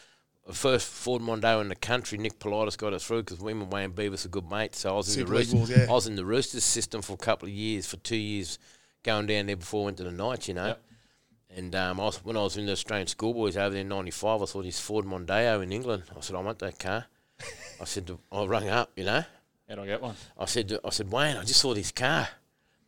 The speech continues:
Speaker 1: I, I want this car." He goes, "What do you mean you want this car?" I said, "Oh, it's a Ford Mondeo." He goes, "They won't get in the country. But if it's a Ford, I know Nick Politis."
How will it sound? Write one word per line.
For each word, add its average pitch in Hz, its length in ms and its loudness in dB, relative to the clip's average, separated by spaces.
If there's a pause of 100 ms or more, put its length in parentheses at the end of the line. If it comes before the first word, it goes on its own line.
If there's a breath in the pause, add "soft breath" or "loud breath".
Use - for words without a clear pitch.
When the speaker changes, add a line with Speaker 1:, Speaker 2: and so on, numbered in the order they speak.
(460)
Speaker 1:
I, - 60 -6
I 98 180 -2
want 131 200 0
this - 160 -8
car." 151 260 4
He 127 80 2
goes, 117 220 0
"What 254 80 2
do 302 60 2
you 285 80 0
mean 320 200 0
you 262 100 -4
want 240 100 -4
this 208 180 -6
car?" 131 300 2
I - 20 -6
said, 120 180 -2
"Oh, 107 240 2 (240)
it's - 100 -14
a 107 40 -4
Ford 127 240 0
Mondeo." 117 300 4
He 135 60 2
goes, 120 100 0
"They 120 80 4
won't 143 180 4
get 127 80 -2
in 73 60 -12
the 98 80 -8
country. 151 440 0 (340 soft breath)
But 123 100 4
if 113 100 2
it's 104 140 -6
a 92 40 -6
Ford, 185 380 12 (1080 soft breath)
I 120 100 2
know 110 160 2
Nick 110 220 -4
Politis." 147 520 6